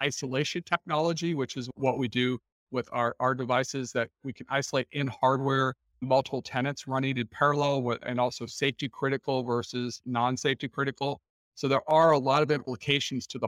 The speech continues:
hardware now under the covers, right? To provide safety, security, different types of performance, like real-time performance, application performance, access to, to security services. There's definitely a lot of complexity under the covers,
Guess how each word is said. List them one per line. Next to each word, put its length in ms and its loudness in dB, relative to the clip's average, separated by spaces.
hardware 400 2
now 400 2
under 240 -2
the 100 -2
covers, 600 4
right? 220 2
To 80 -10
provide 440 0
safety, 580 0
security, 880 4
different 300 0
types 240 2
of 80 -6
performance, 540 -2
like 180 -2
real-time 540 0
performance, 580 0
application 640 -2
performance, 640 -2
access 380 0
to, 140 -12
to 140 -4
security 600 -2
services. 680 -4
There's 260 0
definitely 380 2
a 80 0
lot 180 2
of 80 -2
complexity 720 -2
under 220 -2
the 100 -6
covers, 520 -2